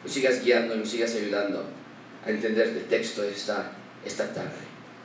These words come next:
Señor, que veamos la razón por la que tú has decidido dejar este capítulo que parecería, eh, denso, confuso,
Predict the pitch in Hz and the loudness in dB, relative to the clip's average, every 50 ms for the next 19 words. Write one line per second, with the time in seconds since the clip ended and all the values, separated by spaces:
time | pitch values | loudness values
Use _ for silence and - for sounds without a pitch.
0 | - - - - - 147 160 165 165 170 160 147 143 - 135 131 127 123 113 110 | -18 -18 -16 -6 2 6 6 8 10 10 10 10 10 8 6 6 4 4 2 2
1 | 113 110 110 107 107 - - 135 123 127 131 123 117 113 113 110 107 120 135 131 | 2 2 2 2 0 2 4 4 4 6 6 6 6 4 4 2 2 6 6 6
2 | 123 127 - 120 117 113 110 110 107 104 104 - - 131 135 139 - - - - | 6 6 2 0 0 2 4 4 4 2 2 2 4 6 6 6 4 2 -2 -6
3 | - - - - - - - - - - 131 135 135 - - 151 147 151 147 - | -10 -12 -14 -16 -18 -18 -18 -18 -6 -2 0 0 0 2 4 4 6 6 4 -2
4 | - - 131 - - 190 190 - - 226 202 190 - 175 - - 143 139 135 135 | -4 -2 -2 -2 -2 -2 -4 -2 0 2 2 4 2 2 6 6 6 6 6 4
5 | - 127 135 151 160 185 185 180 170 160 156 147 151 - - - - - - - | 4 4 4 8 10 10 10 10 8 4 2 0 -4 -8 -10 -12 -14 -16 -16 -18
6 | - - - - - - - - - - - 110 113 110 107 101 98 120 143 165 | -18 -18 -18 -18 -18 -16 -16 -14 -14 -6 0 2 2 2 2 2 6 8 8 10
7 | 170 175 160 - - 147 131 135 143 - - - - - - - - 110 110 113 | 10 8 6 6 6 8 8 8 8 4 -2 -6 -10 -14 -14 -4 -2 -2 0 0
8 | 120 147 156 151 147 151 139 120 120 - | 0 2 4 4 4 4 4 4 2 2